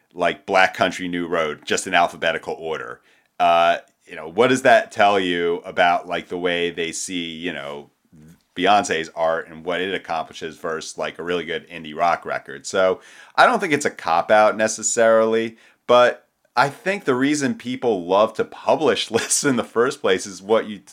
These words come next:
what you mentioned, is that people love to argue. I mean,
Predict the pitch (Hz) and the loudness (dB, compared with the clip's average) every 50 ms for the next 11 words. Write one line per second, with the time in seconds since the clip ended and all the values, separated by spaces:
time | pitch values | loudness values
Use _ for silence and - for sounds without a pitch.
0 | - - 107 110 110 - 113 107 98 95 98 123 175 - - 107 92 90 82 - | -16 -6 -4 -4 -4 -4 -6 -8 -6 -4 -4 -4 -4 -4 -6 -8 -8 -6 -2 2
1 | 104 104 95 - - - 131 131 156 151 147 147 143 131 131 - - 92 90 110 | 2 2 2 0 -4 -8 -8 -6 -4 0 2 2 2 2 -2 -4 -2 0 0 0
2 | 135 135 95 80 73 71 76 82 90 90 90 92 92 | 0 -2 -6 -10 -8 -8 -8 -6 -6 -4 -4 -4 -6